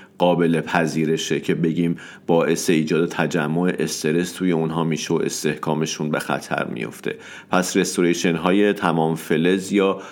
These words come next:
رستوریشن های متال سرامیک چی؟ اونا می‌تونن لاین انگل هاشون تیز باشه؟ خیر، باز هم لاین انگل نباید تیز باشه.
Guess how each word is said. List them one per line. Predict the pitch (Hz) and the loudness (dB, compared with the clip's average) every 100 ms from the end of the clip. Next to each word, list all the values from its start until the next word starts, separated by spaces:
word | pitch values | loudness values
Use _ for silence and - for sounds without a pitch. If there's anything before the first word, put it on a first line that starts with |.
| - - | -6 0
رستوریشن | 90 - 87 80 80 - 82 | 0 0 0 2 2 0 0
های | 80 95 104 | 2 2 2
متال | 92 80 85 82 | 2 0 0 0
سرامیک | - 85 78 78 85 78 | 0 -2 0 0 -2 -2
چی؟ | - 69 - - - | -8 -8 -10 -16 -10
اونا | - 87 95 | -2 2 4
می‌تونن | 104 117 113 117 107 107 | 4 2 0 2 2 4
لاین | 104 101 | 4 4
انگل | 98 95 92 | 2 2 0
هاشون | 87 87 - 92 | 0 -4 -2 -4
تیز | 90 98 82 | -2 -2 0
باشه؟ | 90 85 - 92 | -2 -2 -2 -2
خیر، | - - 95 67 62 - - - - | -4 -4 0 0 -2 -10 -18 -10 2
باز | 92 104 - | 2 2 0
هم | 110 107 | 0 2
لاین | 90 78 76 | 2 2 2
انگل | 76 76 90 98 | 2 2 2 2
نباید | 98 82 65 65 65 | 2 2 0 -2 -4
تیز | - 82 73 - | -6 -4 -4 -4
باشه. | 78 - - | -6 -6 -10